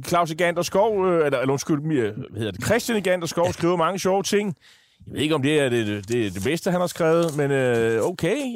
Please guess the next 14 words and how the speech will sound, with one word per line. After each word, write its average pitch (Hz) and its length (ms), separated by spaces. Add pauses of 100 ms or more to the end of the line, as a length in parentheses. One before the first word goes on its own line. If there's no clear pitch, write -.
øh, 143 320
det 131 140
er 175 40
da 165 60
godt 170 240
bud. 226 240 (880)
Men 156 160
et 180 40
eller 233 140
andet 220 140
sted, 208 380 (100)
øh, 127 180
s-, - 520
altså, 147 260